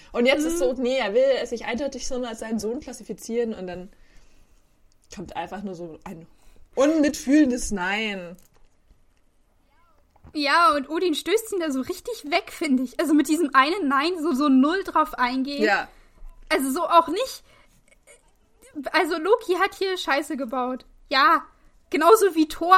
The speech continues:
Speaker 2: am Anfang des Films Scheiße <laughs> gebaut hat. Aber, aber dann sag doch nicht, also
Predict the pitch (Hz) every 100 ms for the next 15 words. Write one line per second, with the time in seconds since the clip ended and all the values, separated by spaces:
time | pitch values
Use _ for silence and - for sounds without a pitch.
0 | 294 262 277 320 285 262 285 330 302 247
1 | - 320 294 277 - - - 311 - 254
2 | 254 302 320 311 - - - - 311 339
3 | 339 359 415 381 523 - 427 381 381 -
4 | 320